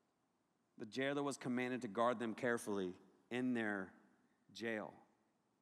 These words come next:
If you believe that you're in a jail right now and you believe that your life is really hard and you believe that you can do nothing right now and you believe that, man, things are just, ah, someone in this room needs to hear this. I promise you.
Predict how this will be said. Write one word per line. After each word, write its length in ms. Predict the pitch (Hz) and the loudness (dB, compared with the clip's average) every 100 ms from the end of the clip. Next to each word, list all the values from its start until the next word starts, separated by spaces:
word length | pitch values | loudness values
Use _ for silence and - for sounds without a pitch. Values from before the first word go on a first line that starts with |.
| _ _ _ _ _ _ _ _ _ _ _ _ _ - | _ _ _ _ _ _ _ _ _ _ _ _ _ -14
If 180 | - | -6
you 100 | 151 | -2
believe 360 | 180 156 151 151 | 2 4 6 4
that 160 | 117 151 | 0 0
you're 160 | 151 | 2
in 80 | 131 | 2
a 60 | 104 | 0
jail 360 | 107 123 123 | 0 2 4
right 180 | 110 98 | 2 0
now 180 | 107 104 | -2 0
and 80 | 131 | 0
you 100 | 143 | 2
believe 360 | 139 135 127 | 2 2 2
that 100 | 110 | 0
your 180 | 117 123 | 0 2
life 240 | 120 120 113 | 4 2 0
is 120 | 104 | -4
really 220 | 123 110 | -2 -2
hard 320 | 104 113 110 | 2 2 2
and 100 | 101 | 2
you 100 | 117 | 0
believe 320 | 139 147 139 120 | 2 4 2 0
that 160 | 104 | -4
you 100 | 135 | -4
can 160 | 127 117 | -2 -2
do 140 | 113 | 0
nothing 400 | 107 110 117 113 | 0 0 0 -2
right 160 | 104 90 | -2 -2
now 160 | 110 | -2
and 80 | 107 | 0
you 100 | 131 | 2
believe 340 | 135 139 131 113 | 2 2 2 0
that, 120 | 113 | -2
man, 240 | 123 117 98 | -2 -2 -2
things 240 | 143 127 | -2 -2
are 60 | 110 | -4
just, 200 | 104 107 | -6 -4
ah, 920 | 139 160 180 185 190 185 180 170 135 - - - | 2 6 8 10 10 10 10 10 8 2 -12 -16
someone 400 | - 240 302 330 | 2 6 8 6
in 80 | 285 | 6
this 200 | 247 - | 4 4
room 340 | 247 254 226 208 | 4 6 6 4
needs 180 | 202 | 4
to 80 | 180 | 4
hear 180 | 202 196 | 6 4
this. 440 | 127 - - - - | 2 -4 -12 -16 -6
I 60 | 120 | -2
promise 420 | - 220 208 135 | 6 8 8 4
you. 60 | - | -8